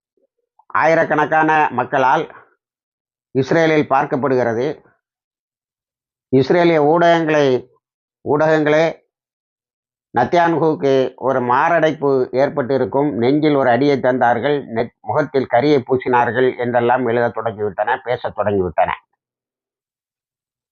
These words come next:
இந்த அவமானங்களுக்கு அடுத்த கட்டமாக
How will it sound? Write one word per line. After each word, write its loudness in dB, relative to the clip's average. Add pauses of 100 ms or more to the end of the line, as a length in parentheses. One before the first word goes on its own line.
(100)
இந்த 4
அவமானங்களுக்கு 0 (360)
அடுத்த 0
கட்டமாக 2